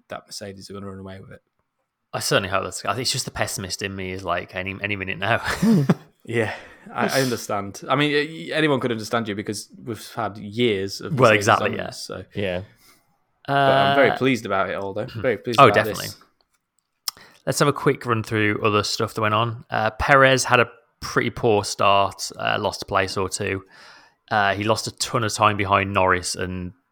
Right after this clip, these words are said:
Speaker 2: complained a lot that he felt like Norris should have given him the place back, but stewards didn't seem interested in that in the slightest. Um, once he did get back past him, though, he had really solid pace. He was pretty much on pace with the top three. Um,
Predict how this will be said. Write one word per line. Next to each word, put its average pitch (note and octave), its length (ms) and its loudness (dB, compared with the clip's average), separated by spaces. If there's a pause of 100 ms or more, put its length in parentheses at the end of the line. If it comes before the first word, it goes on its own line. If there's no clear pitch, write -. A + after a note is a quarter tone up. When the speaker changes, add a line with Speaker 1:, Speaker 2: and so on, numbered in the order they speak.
(160)
Speaker 2:
complained G2+ 560 0
a G2 60 -4
lot F#2+ 200 0
that G2 80 -4
he F#2+ 60 -4
felt F#2 240 0
like G2+ 140 -2
Norris F#2 280 -4
should G2+ 140 -8
have F#2+ 80 -6
given F#2+ 180 -4
him F#2 80 -10
the F2+ 80 -10
place F2+ 320 -4
back, F#2+ 320 -4
but G2+ 220 -4 (640)
stewards F#2+ 420 -2
didn't F#2+ 200 -10
seem G2 200 -6
interested F2+ 480 -4
in F#2 140 -6
that F2 200 -2
in F2+ 160 -6
the E2+ 80 -10
slightest. - 680 -6 (680)
Um, G2 840 -2 (260)
once B2+ 320 2
he C3 40 2
did A2 140 6
get A#2 260 0
back B2 180 2
past B2+ 280 0
him, B2+ 80 -2
though, C3+ 180 4
he A2+ 120 0
had F#2+ 260 2 (180)
really F#2 480 -6
solid F#2 380 -2
pace. G2 300 0
He G2 60 -6
was F#2 80 -8
pretty A2 220 -4
much F#2+ 140 -4
on F#2 120 -2
pace F#2 300 -2
with F#2 100 -18
the - 60 -16
top - 340 -8
three. F#2+ 400 -4
Um, F#2+ 600 -6